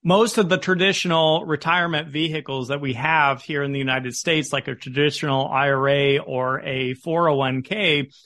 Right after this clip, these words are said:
are designed, number one, for a person to not retire until basically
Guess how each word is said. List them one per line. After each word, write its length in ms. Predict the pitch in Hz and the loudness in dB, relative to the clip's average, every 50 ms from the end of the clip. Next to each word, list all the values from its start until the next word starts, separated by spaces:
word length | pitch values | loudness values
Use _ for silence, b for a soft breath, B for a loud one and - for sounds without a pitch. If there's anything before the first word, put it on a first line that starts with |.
| b b b | b b b
are 200 | 175 165 180 170 | -2 0 0 0
designed, 840 | 160 165 156 143 143 175 220 262 240 185 160 151 151 151 139 143 - | 0 -2 -2 -2 0 0 0 2 2 0 0 0 -2 -4 -6 -8 -8
number 340 | - 165 175 190 170 160 151 | -6 -4 -4 -2 0 -2 -2
one, 420 | 143 175 214 220 180 160 156 156 147 | 0 0 0 2 2 0 0 -2 -4
for 220 | - 165 151 143 | -6 -4 -4 -4
a 80 | 139 139 | -4 -4
person 520 | - 175 175 180 - - 180 156 156 135 | -2 -2 -2 -2 -2 -4 -4 -4 -4 -4
to 400 | - - 156 147 147 143 135 B B B B B | -2 -2 0 0 0 0 -2 B B B B B
not 400 | - 151 147 160 175 208 240 - | -4 -2 0 2 2 2 2 2
retire 600 | - 170 151 - - 143 139 139 139 147 165 175 | 2 0 0 2 2 0 2 2 2 2 0 0
until 400 | 160 139 135 131 - 156 147 139 | 0 -2 -2 -2 -2 -2 -2 -2
basically 760 | 131 139 143 170 165 - 160 - 135 139 135 143 147 143 143 | 0 0 0 0 0 -2 -4 -4 -2 0 0 0 0 -2 -4